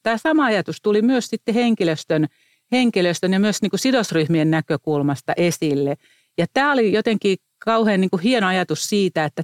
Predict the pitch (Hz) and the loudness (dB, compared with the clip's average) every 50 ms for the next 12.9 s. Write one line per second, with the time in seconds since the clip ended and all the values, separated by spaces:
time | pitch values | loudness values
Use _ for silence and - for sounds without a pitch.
0 | - - 240 240 226 - - - - 160 147 139 - 190 185 185 - 226 233 233 | -2 -2 -2 0 -2 -4 -6 -4 -4 -4 -4 -4 -4 -4 -6 -4 -2 -2 0 0
1 | 233 214 185 170 165 160 - 180 170 202 208 196 180 160 143 - - 170 - _ | 0 0 0 0 0 -2 -2 -2 -2 -2 -2 0 -2 -4 -4 -4 -8 -12 -8 _
2 | - 285 262 208 165 147 - - 147 135 131 135 147 156 156 151 143 - 185 175 | 0 0 2 2 2 0 0 -2 -2 0 0 0 0 0 0 0 0 0 0 0
3 | 160 147 135 - - 151 143 135 - - 123 95 80 - - - - - - _ | 0 0 -2 -2 -4 -4 -4 -4 -4 -6 -6 -4 -4 -6 -6 -12 -20 -20 -10 _
4 | - 165 226 220 - 220 196 - 185 170 160 156 - _ - 160 156 139 - _ | -4 -2 0 0 0 -2 -2 -2 0 0 0 -2 -2 _ -4 -4 -4 -4 -6 _
5 | _ - 175 165 165 - _ 220 208 202 190 - - - - 160 147 147 143 143 | _ -4 -2 -2 -2 -2 _ 0 0 0 0 -2 -4 -4 -2 -2 0 0 -2 -2
6 | 131 - _ _ _ _ _ _ - 202 196 196 196 196 180 165 - 156 147 143 | -4 -10 _ _ _ _ _ _ 0 0 2 4 4 2 2 2 0 0 -2 0
7 | - - - - - _ - 165 151 - - _ _ - 170 175 175 - - - | -2 -6 -8 -10 -10 _ -2 -2 0 -2 -4 _ _ -2 -2 -2 -2 -4 -2 -2
8 | 160 156 147 - 156 - - 165 156 156 156 160 165 165 165 156 - 147 - 160 | 0 0 0 -2 -4 -2 0 0 2 2 2 2 2 0 0 -2 -4 -4 -4 -2
9 | 156 156 151 - 160 151 151 139 - - 156 - - 185 175 - - 156 143 139 | -2 -2 -2 -2 -2 -2 -2 -2 -4 -8 -8 -4 -4 -4 -2 -2 -2 0 0 0
10 | 143 - _ _ _ _ - 208 233 262 262 175 160 - - - 185 175 151 147 | 0 -2 _ _ _ _ -4 0 0 2 2 0 -2 -2 0 0 0 0 0 -2
11 | - - 165 160 - - 156 - 151 139 139 135 - - 156 147 - 151 135 - | -2 -2 -2 -2 -2 -4 -6 -4 -2 -2 -2 -4 -4 -4 -6 -4 -4 -4 -6 -6
12 | 139 - 143 - - - - 170 151 131 131 131 127 123 - - - - | -8 -10 -10 -12 -14 -6 -4 -2 -2 -2 -2 -6 -8 -10 -12 -14 -16 -16